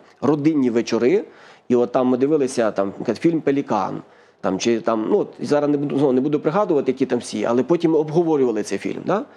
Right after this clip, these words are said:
Тобто є знов ті, які ми дивимося з батьками,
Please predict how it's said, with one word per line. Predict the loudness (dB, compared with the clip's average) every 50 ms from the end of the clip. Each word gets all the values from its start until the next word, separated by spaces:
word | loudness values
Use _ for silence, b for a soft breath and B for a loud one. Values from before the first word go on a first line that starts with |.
| B B -4
Тобто | -2 -2 0 0
є | 0 0 0
знов | 2 2 0 0 2
ті, | 2 2
які | 2 2 2 2
ми | 2 2
дивимося | 2 2 2 2 0 -2 -2
з | 0
батьками, | 0 -2 -2 -2 -2 0 0 2 2 2 2 2 0